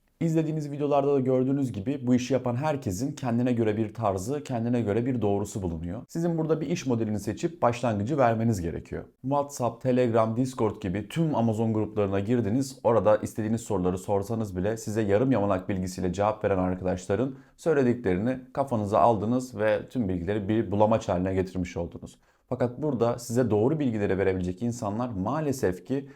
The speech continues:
size ücretsiz bir şekilde bunları verebilecek vakti olmuyor. Bu işten para kazanan herkesin zamanı çok değerli ve bu bilgileri de bedava verecek insanlar olmuyor genellikle bunlar.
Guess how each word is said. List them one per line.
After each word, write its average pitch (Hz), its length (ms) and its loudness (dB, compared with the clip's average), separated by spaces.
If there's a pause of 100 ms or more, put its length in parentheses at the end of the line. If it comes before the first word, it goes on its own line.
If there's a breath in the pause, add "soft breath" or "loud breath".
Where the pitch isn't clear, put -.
(180 loud breath)
size 143 300 -2
ücretsiz 139 520 0
bir 135 40 -4
şekilde 110 360 -2
bunları 110 300 0
verebilecek 107 480 -2
vakti 101 280 0
olmuyor. 92 400 0 (240)
Bu 175 80 0
işten 117 340 -2
para 120 200 -2
kazanan 95 360 -2
herkesin 127 600 -4
zamanı 110 400 0
çok 110 280 -4
değerli 92 420 -2 (240 loud breath)
ve 101 120 -2
bu 131 120 -2
bilgileri 95 400 2
de 123 120 0
bedava 104 340 4
verecek 98 460 -2
insanlar 95 440 -2
olmuyor 98 320 2
genellikle 90 540 -4
bunlar. 87 320 -12